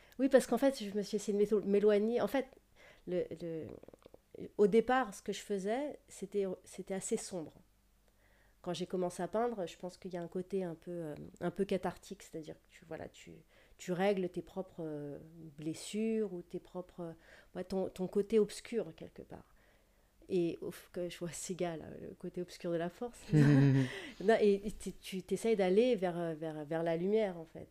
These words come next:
Speaker 1: Donc, euh, si Soutine m'inspire au début, je pourrais dire qu'aujourd'hui, je fais plus dans les peintres, euh, chinois, genre Zhao Wuqi, et cetera, quelque chose de plus spirituel.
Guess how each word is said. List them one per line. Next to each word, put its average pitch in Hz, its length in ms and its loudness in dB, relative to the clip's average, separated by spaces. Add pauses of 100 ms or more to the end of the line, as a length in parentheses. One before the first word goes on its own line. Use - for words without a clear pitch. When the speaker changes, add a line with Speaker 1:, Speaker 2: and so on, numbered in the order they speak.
Speaker 1:
Donc, 175 320 -4
euh, 156 640 -4 (380)
si 233 480 0
Soutine 214 440 -2
m'inspire 180 400 0
au 180 120 2
début, 214 540 -2 (300)
je - 200 -20
pourrais 170 160 -6
dire 220 260 -4
qu'aujourd'hui, 175 920 -4
je - 180 -12
fais 180 160 -8 (140)
plus - 240 -14
dans 170 300 -4 (580)
les 165 80 -6
peintres, 175 360 -4
euh, 151 440 -6
chinois, 180 580 -2
genre 165 260 -8
Zhao 175 200 -2
Wuqi, 175 480 -6
et 196 80 -10
cetera, 180 320 -8
quelque - 320 -10
chose 208 100 -6
de 185 80 -4
plus 190 160 -10
spirituel. 196 560 -8